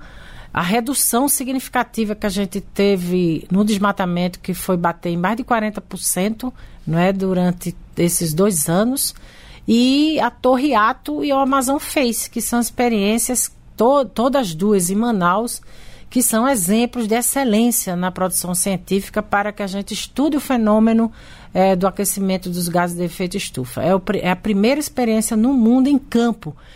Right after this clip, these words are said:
é, de você enriquecer diós-, dióxido de carbono pa-, pra compreender o que é, o impacto que isso causa na floresta. Então, nós estamos, já tive mais de uma vez no Amazon Face,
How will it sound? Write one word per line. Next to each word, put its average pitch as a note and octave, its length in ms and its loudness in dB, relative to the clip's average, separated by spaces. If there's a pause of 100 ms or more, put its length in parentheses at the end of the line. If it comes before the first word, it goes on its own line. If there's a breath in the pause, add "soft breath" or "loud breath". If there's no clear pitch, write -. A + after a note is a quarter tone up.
(240 loud breath)
é, F#3 240 4
de F#3 180 -2
você G3+ 340 0
enriquecer A#3+ 720 2
diós-, G#3+ 480 0
dióxido F#3+ 480 0
de G3 60 -2
carbono G#3 560 -2
pa-, A#3 200 0 (400)
pra G#3+ 160 0
compreender A#3 720 -2
o - 80 -4 (200)
que A#3 80 0
é, A#3 120 -2
o A3 100 2
impacto G#3 520 -2
que - 140 -8
isso G#3+ 240 -4
causa G3 320 0
na G#3 100 2
floresta. F#3+ 600 -2 (520 loud breath)
Então, G#3 760 2 (300 loud breath)
nós G3+ 200 4
estamos, G3+ 580 0
já G3+ 140 2
tive G3 480 -2
mais G3+ 260 0
de A#3+ 80 -8
uma A#3+ 120 2
vez F3+ 300 0
no G#3+ 80 0
Amazon F3 420 0
Face, A3+ 640 -2